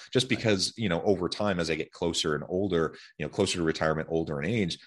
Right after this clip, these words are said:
Speaker 1: I can scale back.
Speaker 2: Mm-hmm.
Speaker 1: Um, and so I can, it's not, it's not a, um, either or binary. I'm either a full-time professor or I am fully retired,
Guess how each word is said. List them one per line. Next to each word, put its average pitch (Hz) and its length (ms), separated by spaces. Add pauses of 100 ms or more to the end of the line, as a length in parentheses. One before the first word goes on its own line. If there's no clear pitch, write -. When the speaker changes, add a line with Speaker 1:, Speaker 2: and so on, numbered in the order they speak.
(140)
Speaker 1:
I 85 40
can 80 140
scale 76 300
back. 76 500 (220)
Speaker 2:
Mm-hmm. 76 280
Speaker 1:
Um, 69 280
and 82 120
so 73 380 (220)
I 90 100
can, 78 260
it's 85 200
not, 87 320
it's - 160
not 85 220
a, 73 220 (360)
um, 76 420
either 82 240
or 82 600 (100)
binary. 82 720
I'm 76 200
either 78 420 (180)
a 82 60
full-time 78 380
professor 76 540
or 76 380
I 73 380
am 71 220
fully 73 640
retired, 80 580